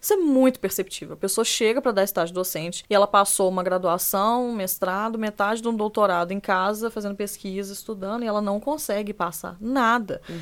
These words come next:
Speaker 1: E aí ela acha, tipo assim, "Não, eu vou dar um texto de oitenta páginas em inglês de um dia pro outro, porque os alunos vão ler isso." Tipo assim, é essencial eles lerem isso, eu fico assim, "Meu anjo", <laughs> sabe?
Speaker 2: É.
Speaker 1: Não é essencial, você já foi aluno, você lembra? Mas é isso que a Natália falou, tipo, as pessoas, elas esquecem que elas já estiveram nessa posição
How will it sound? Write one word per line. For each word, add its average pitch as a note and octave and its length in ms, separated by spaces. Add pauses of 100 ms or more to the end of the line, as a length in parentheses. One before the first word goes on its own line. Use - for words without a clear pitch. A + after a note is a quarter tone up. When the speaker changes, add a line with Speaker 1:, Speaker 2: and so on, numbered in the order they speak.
(140)
Speaker 1:
E G3+ 80
aí F#3 140
ela G#3 320
acha, G#3+ 180
tipo - 160
assim, B3 160
"Não, C#4 160
eu G#3+ 80
vou A#3 160
dar A3+ 300
um F#4 100
texto A#3 460
de C4+ 80
oitenta C4+ 360
páginas A3+ 400
em A#3+ 120
inglês A3+ 340
de A3 80
um B3 60
dia A3+ 160
pro B3 160
outro, A3+ 240
porque - 180
os D#4 140
alunos D#4 340
vão G#4 220
ler B3+ 160
isso." F3 260
Tipo - 160
assim, F3+ 260
é A3+ 100
essencial C#4+ 680
eles A3 160
lerem G#3 280
isso, G3+ 120
eu G#3 40
fico - 100
assim, A#3+ 120
"Meu C4 200
anjo", F#3+ 320 (180)
<laughs> - 180
sabe? G#3 320
Speaker 2:
É. E3 340
Speaker 1:
Não F#4 140
é A4 120
essencial, F#4+ 580
você D#4 100
já D#4 120
foi E4 160
aluno, E4 400
você C4+ 160
lembra? C4+ 360
Mas A#3 180
é A#3+ 80
isso B3 100
que C4+ 60
a B3+ 40
Natália C4 240
falou, C#4+ 320
tipo, C#4 140
as B3 60
pessoas, A#3+ 280
elas A#3+ 220
esquecem B3 540
que A3 80
elas G#3 160
já G3 100
estiveram G3 360
nessa F3+ 220
posição F#3 580